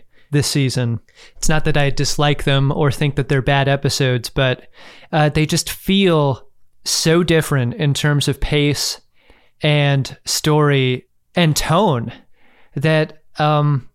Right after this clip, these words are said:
like, when I think of this season, I'm, of course, going to remember the moments that happened here because that's how the story concludes. But the moments that I remember and enjoy are gonna come from the other episodes.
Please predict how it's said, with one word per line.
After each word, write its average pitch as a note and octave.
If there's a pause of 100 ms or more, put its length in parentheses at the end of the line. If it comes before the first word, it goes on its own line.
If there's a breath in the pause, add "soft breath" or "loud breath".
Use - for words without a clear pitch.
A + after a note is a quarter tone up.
(140)
like, D#3+
when D#3+
I D3+
think F3+
of D3+
this D#3
season, D3 (640)
I'm, D#3
of D3
course, D#3
going D3+
to D#3
remember C#3+
the C3
moments D3
that C#3+
happened C3
here B2+
because B2+
that's C3
how B2+
the C3+
story D3
concludes. B2+
But C3 (500 loud breath)
the E3
moments D#3+
that D#3+
I D3+
remember C#3 (300)
and D#3
enjoy C#3
are C3
gonna C3
come C#3
from B2
the C3+
other C3
episodes. A2+